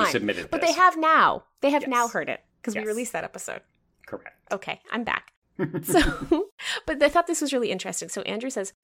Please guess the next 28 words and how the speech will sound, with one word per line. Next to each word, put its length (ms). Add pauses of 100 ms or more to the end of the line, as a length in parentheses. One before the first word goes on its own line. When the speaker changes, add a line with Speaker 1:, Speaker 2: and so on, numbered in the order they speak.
(120)
Speaker 1:
"I 80
remember 320
reading 240
an 80
interview 380
with 120
Suzanne 360
Collins 400
years 340
ago 380
where 120
she 140
said 220
she 100
envisioned 380
the 160
arc 180
of 80
the 80
trilogy 460
to 160
be 260
Gladiator 480
games 440
to 140
Revolution 720
to 180
war. 480